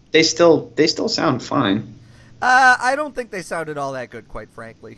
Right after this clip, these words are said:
Speaker 2: Um, but so
Speaker 1: So
Speaker 2: I'll
Speaker 1: you s-, you, all right, hold on.
Speaker 2: Okay.
Speaker 1: You saw that, you saw them semi recently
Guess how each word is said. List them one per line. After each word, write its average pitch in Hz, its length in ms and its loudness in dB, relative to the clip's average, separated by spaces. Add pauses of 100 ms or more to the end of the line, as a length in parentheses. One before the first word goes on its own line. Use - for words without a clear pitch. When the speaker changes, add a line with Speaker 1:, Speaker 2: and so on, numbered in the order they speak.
(160)
Speaker 2:
Um, 139 360 -8 (100)
but 156 220 -4 (100)
so 175 160 -4
Speaker 1:
So 254 180 4
Speaker 2:
I'll 190 80 0
Speaker 1:
you 202 60 -2
s-, - 260 -2
you, 165 180 -12
all 165 100 6
right, 120 120 4
hold 139 140 -2
on. 107 340 -8
Speaker 2:
Okay. 113 180 -18
Speaker 1:
You 143 120 -6
saw 165 200 4
that, 165 240 -6
you - 60 -14
saw 147 180 0
them 139 140 2
semi 131 280 -2
recently 110 480 -4